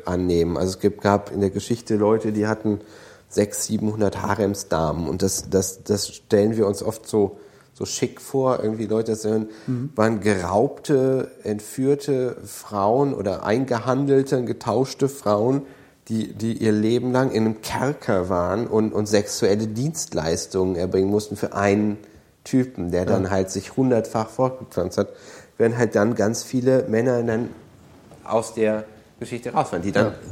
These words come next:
Speaker 1: jeweils fehlte ja eine Partnerin für sie.
Speaker 2: Mhm.
Speaker 1: So, und, ähm, in demokratischen Gesellschaften hast du dann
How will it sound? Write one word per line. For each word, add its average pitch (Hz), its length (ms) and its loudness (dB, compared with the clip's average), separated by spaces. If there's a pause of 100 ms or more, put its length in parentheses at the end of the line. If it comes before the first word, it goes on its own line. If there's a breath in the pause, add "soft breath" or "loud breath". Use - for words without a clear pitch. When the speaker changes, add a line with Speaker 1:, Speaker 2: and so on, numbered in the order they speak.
(120)
Speaker 1:
jeweils 107 360 2
fehlte 165 320 2
ja 95 160 4
eine 92 280 0
Partnerin 85 640 -2
für - 160 -6
sie. - 160 -6 (180)
Speaker 2:
Mhm. 127 200 -2 (440 loud breath)
Speaker 1:
So, 101 220 2
und, 110 480 0
ähm, 101 340 2
in 110 140 0
demokratischen 117 600 -2
Gesellschaften 139 560 0
hast 135 200 -2
du 165 80 2
dann 123 240 -2